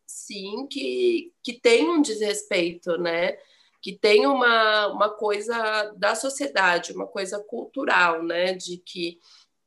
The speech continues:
o homem tem que ser sempre o, o cara que tá ali pronto pra pegar, pra transar, pra, né? Tá sempre com uma ereção, né? Ele não, não pode não ter ereção, né? Ele tá, tá sempre ali a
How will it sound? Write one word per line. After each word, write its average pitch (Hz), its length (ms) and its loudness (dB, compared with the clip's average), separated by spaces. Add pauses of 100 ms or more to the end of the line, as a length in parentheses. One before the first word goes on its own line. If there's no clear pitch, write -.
(340)
o 240 80 2
homem 226 520 4
tem 285 160 -4
que - 60 -10
ser 220 500 -2
sempre 233 720 -4
o, 359 100 -2
o - 220 -4
cara 208 400 2
que - 140 -18
tá 294 100 0
ali 269 200 -2
pronto 220 640 -2
pra 285 140 -2
pegar, 247 840 2
pra - 120 -16
transar, 220 1000 -2
pra, 202 260 0
né? 202 300 0 (340)
Tá 202 120 2
sempre 214 360 -4
com 240 120 -8
uma 233 100 2
ereção, 247 680 -2
né? 185 380 -8
Ele 180 200 -8
não, 190 420 -2
não 202 260 2
pode 208 400 4
não 175 180 4
ter 160 360 -2
ereção, 82 580 -6
né? 80 160 -6
Ele 90 100 -6
tá, - 160 -10 (200)
tá 202 100 -6
sempre 202 480 -2
ali 226 400 2
a 135 320 2